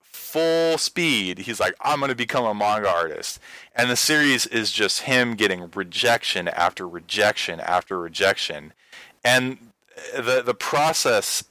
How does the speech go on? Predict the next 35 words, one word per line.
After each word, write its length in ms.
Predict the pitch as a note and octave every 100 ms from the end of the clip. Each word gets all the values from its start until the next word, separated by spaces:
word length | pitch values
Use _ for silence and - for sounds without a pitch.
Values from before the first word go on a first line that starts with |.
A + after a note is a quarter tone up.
| -
is, 380 | A2+ G#2 F#2+ -
I, 120 | A2+ -
I 140 | A2
think, 300 | A2 A#2+ A2
is 200 | - F#2+
more 640 | G2+ G#2 G#2 G#2+ G#2+ G#2 G2
relatable 880 | G2 G#2 G#2+ B2+ B2+ A2+ G#2+ G2+ F#2+
and, 180 | G2+ F#2+
uh, 100 | F#2
and 120 | G2+ F#2
presents 440 | G#2+ G2 A2+ A2+
it 60 | G2
a 40 |
lot 300 | F#2+ F#2 F2
better 400 | B2 B2+ F2 E2 - - - -
because 280 | A#2+ D3+
it's 160 | C3+ C3
about 280 | B2 B2 A#2
him 360 | - C#3+ B2+
growing 420 | G2 G#2 A#2+ B2 A2
as 140 | G2+
an 80 | G2
artist 560 | - G#2 G#2+ G2 -
and 120 | G2+ G2
understanding 1000 | G#2+ G#2 - - G#2 G#2+ G#2 F#2+ F2+ F2+
what 160 | G2+
it 100 | F#2+
means 380 | F#2+ G2 G2+ G2+
to 100 | -
be 120 | F#2+ F2
a 80 |
comic 420 | - G#2 A2 G#2 E2+
artist 440 | E2 D#2+ E2 - - - - -
while 200 | F#2+ G#2+
maintaining 680 | G#2+ G#2 - A2+ G#2+ G2+